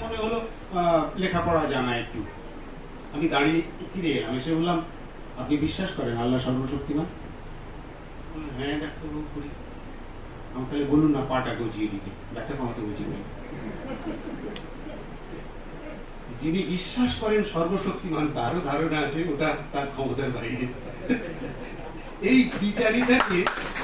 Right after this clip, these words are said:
ধার্মিকরা এগিয়ে যায়। এবং সবচেয়ে বড় দ্বিচারিতা হচ্ছে যে ঈশ্বরকে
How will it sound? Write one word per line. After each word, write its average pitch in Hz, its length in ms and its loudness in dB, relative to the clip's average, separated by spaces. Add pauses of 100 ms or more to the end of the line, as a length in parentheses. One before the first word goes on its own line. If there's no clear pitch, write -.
(160)
ধার্মিকরা 196 480 8
এগিয়ে 165 380 8
যায়। 135 140 4 (1900)
এবং 254 180 4
সবচেয়ে 269 480 6
বড় 262 140 8
দ্বিচারিতা 226 500 6
হচ্ছে 214 400 6 (420)
যে 208 220 2
ঈশ্বরকে 240 600 0